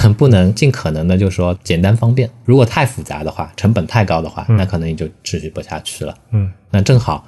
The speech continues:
Speaker 1: 我们喜欢做的这些事情，现在成本其实是每年都在，不能说每年，就是每时每刻它都在降低。
Speaker 2: 嗯。
Speaker 1: 即便最开始在讲到的那些小姐姐们囤衣服、
Speaker 2: 嗯。
Speaker 1: 囤鞋子、囤包包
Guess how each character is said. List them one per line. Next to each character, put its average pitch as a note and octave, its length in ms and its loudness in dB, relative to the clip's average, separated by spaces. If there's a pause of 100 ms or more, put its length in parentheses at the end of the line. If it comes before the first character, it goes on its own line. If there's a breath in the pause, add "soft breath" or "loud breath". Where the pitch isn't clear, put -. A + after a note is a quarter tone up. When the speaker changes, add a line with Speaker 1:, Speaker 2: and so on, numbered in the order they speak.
(180 soft breath)
Speaker 1:
我 F#2 140 0
们 F2 180 2
喜 F#2 240 -2
欢 F#2+ 240 0
做 A2+ 160 2
的 F2+ 100 0
这 F2 120 -4
些 F2 140 -2
事 F2+ 140 -6
情， E2+ 160 -6
现 G2 140 0
在 F#2 80 2
成 F2+ 180 -4
本 E2+ 200 -2
其 - 160 -10
实 F#2 180 -6
是 F2+ 220 -2
每 F2 220 0
年 D#2+ 180 -2
都 C#3+ 120 2
在， G#2 220 2 (560)
不 - 80 2
能 C3 100 6
说 C#3 140 4
每 G2+ 160 4
年， D#2 220 -8 (100)
就 A#2 120 0
是 A#2 60 6
每 A#2+ 180 6
时 F#3 160 2
每 D#3+ 140 6
刻 - 160 -2
它 A2+ 120 4
都 G#2 100 4
在 F#2 140 4
降 E2 220 -2
低。 - 200 -10
Speaker 2:
嗯。 G#2+ 340 2 (420)
Speaker 1:
即 F#3 160 4
便 C#3 340 4
最 C#3 140 2
开 A2+ 240 2
始 A2+ 140 -2
在 G2 120 0
讲 D2+ 220 -2
到 E2+ 140 -2
的 F2+ 80 2
那 F#2 60 2
些 G2 120 2
小 F#2+ 160 0
姐 G#2 140 2
姐 E2+ 120 -4
们 F2 160 0
囤 F2+ 240 -6
衣 A2 120 4
服、 - 220 -8 (180)
Speaker 2:
嗯。 A2 80 0
Speaker 1:
囤 G2+ 140 2
鞋 E2 200 0
子、 G2+ 160 2
囤 F2+ 220 -2
包 F#2+ 100 4
包 B2 300 4